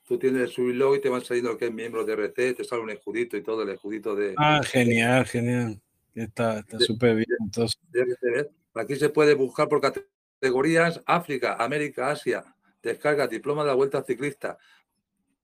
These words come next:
Speaker 1: Ahora te voy a hablar sobre el diploma del doce, del doce aniversario,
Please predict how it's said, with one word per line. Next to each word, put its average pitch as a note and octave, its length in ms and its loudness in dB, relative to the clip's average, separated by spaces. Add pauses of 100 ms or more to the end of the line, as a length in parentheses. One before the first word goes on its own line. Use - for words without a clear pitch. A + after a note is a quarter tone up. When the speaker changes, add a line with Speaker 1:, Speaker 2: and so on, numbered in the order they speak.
(220)
Speaker 1:
Ahora C3+ 180 2
te D3+ 80 4
voy D3 120 6
a C#3+ 40 4
hablar C#3+ 220 2
sobre C3+ 240 2
el B2+ 60 2
diploma C3+ 440 2
del C3 140 4
doce, C3 560 2 (1080)
del A#2 160 0
doce C#3+ 180 0
aniversario, D3+ 840 2